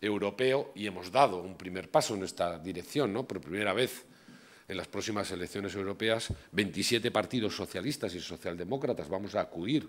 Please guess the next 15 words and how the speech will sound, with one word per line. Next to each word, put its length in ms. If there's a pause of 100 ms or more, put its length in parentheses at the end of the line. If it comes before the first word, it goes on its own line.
(560)
con 200
un 120
mismo 340
manifiesto, 680
vamos 260
a 60
acudir 340
con 200
un 140
mismo 360
candidato 560 (520)
para 180
empezar 640 (520)
a 140
cambiar, 480